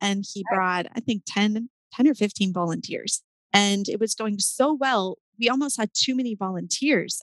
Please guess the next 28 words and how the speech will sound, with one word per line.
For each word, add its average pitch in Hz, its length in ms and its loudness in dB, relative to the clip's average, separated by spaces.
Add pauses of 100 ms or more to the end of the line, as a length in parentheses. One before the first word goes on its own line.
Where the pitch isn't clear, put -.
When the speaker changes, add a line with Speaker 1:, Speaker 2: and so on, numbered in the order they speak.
Speaker 1:
And 208 280 4
I 220 120 -2
was 220 180 -2
like, 202 160 -2
"All 240 120 2
right, 302 180 0
God, 196 240 0
do 208 100 -12
you 202 120 -8
want 202 120 -8
us 214 160 -2
to 202 80 0
start 196 400 0
third 190 260 -6
grade?" 302 360 0
So 208 340 0 (280)
halfway 240 280 4
through 226 200 -2
the 202 100 0
school 233 320 0
year, 196 380 4 (460)
went 208 200 4
ahead 233 200 4
and 220 100 -2
started 214 440 -2
third 277 260 0
grade, - 380 -6 (380)
and 196 420 4